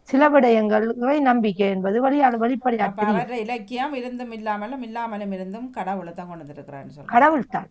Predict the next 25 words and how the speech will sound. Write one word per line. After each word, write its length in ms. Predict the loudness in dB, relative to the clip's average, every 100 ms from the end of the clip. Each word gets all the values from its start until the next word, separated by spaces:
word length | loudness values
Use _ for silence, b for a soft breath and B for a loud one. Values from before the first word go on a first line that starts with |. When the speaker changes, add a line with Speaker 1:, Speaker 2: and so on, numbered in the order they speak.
| -6
Speaker 1:
அவர் 120 | -4
Speaker 2:
சரி. 120 | -2
Speaker 1:
கொண்டு 200 | -2 2
வராரு. 300 | 2 4 2
அவர் 260 | 0 0 0
சிலையில 600 | 2 6 6 6 8 8 6
நாங்க 260 | 4 2 4
பாக்குறோம், 480 | 4 4 -2 -4 -4
ஒவ்வொரு 240 | -2 2 4
ஆக்களுக்கு 320 | 4 2 2
அது 140 | 0
கல் 220 | 2 2
அரிக்கும், 460 | 4 2 0 -2 -4
சில 240 | -2 2 2
ஆக்களுக்கு 320 | 2 2 2
அது 80 | 4
கண்ணோட்ட 380 | 4 4 2 -2
மாட்டா, 240 | -4 2
அது 360 | 2 4 0 0
தெய்வமா 340 | 2 4 4 4
படும். 300 | 4 2 -4 _ _ _ _ _ _ -8
அப்ப 220 | 2 4
அந்த 400 | 4 0 0 0 6
பாக்குற 400 | 6 6 6 4 4
பார்வை, 520 | 4 4 4 0 -2